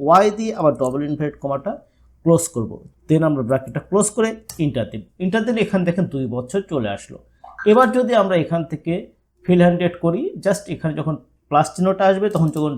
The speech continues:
ডবল ক্লিক করবো, ডবল ক্লিক করলে এখানে দেখবেন যে আপনার যত বড় ডাটাবেসটা হোক না কেন সেকেন্ডের নিমিষে প্রত্যেকটার এখানে কিন্তু এজিংটা বের হয়ে যাবে। So এবার আমাদের বাকি থাকলো যে এই যে এজ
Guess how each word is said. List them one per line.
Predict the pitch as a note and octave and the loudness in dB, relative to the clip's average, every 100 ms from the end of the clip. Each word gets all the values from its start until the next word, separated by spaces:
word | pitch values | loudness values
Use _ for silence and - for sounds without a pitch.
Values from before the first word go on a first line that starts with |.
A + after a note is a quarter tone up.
| A#2+ | -2
ডবল | C#3+ F3+ | 0 0
ক্লিক | G3 G#3+ | -2 -4
করবো, | A#3+ B3+ F#3 | -4 -2 -2
ডবল | C#3+ C#3+ | -4 -6
ক্লিক | C#3 - | -10 -8
করলে | D3+ D3 | -6 -4
এখানে | C3 C3 B2+ | -6 -10 -10
দেখবেন | B2 D3 C#3 | -10 -6 -4
যে | A#2+ | -4
আপনার | C#3 B2 C3+ | -6 -8 -2
যত | C#3 C#3 D3 A#2 A#2 | -2 -2 -4 -4 0
বড় | D3 F3+ C#3 | 2 2 2
ডাটাবেসটা | B2 A#2 A#2 - A2+ | -2 -4 -10 -10 -12
হোক | A#2 B2 | -10 -10
না | A#2+ | -8
কেন | C#3+ E3+ E4 _ _ - - | -4 -4 -4 _ _ -10 -2
সেকেন্ডের | F#3+ G#3+ G#3+ G#3+ D3+ | 0 0 0 2 2
নিমিষে | D#3 F3+ C4+ - - | 0 -2 -4 -8 -8
প্রত্যেকটার | G#3 _ - E3 - - D#3 D3+ | -12 _ -4 -4 -4 -2 0 0
এখানে | C3+ C#3+ C3+ | -4 -8 -8
কিন্তু | C#3 B2 - D3 | -8 -12 -10 -4
এজিংটা | C3+ D3 F3 G#3 F#3 | -2 -2 -2 -4 -6
বের | B2 A#2+ G2+ | -4 -4 -4
হয়ে | A2 | -6
যাবে। | G#2+ - _ _ _ _ - | -8 -12 _ _ _ _ -16
So | - _ - | -16 _ 2
এবার | A3 B3 F#3+ - F#3+ | 6 6 4 2 2
আমাদের | F#3+ G3 E3+ | 2 2 0
বাকি | E3 E3+ G3 | 0 0 -2
থাকলো | F#3 F3 C3+ D3+ | -2 0 -2 -2
যে | F3+ F3+ F#3+ | -4 -4 0
এই | A3 B3 A3+ | 0 0 -4
যে | A#3+ F3+ | -6 0
এজ | F#3 | 2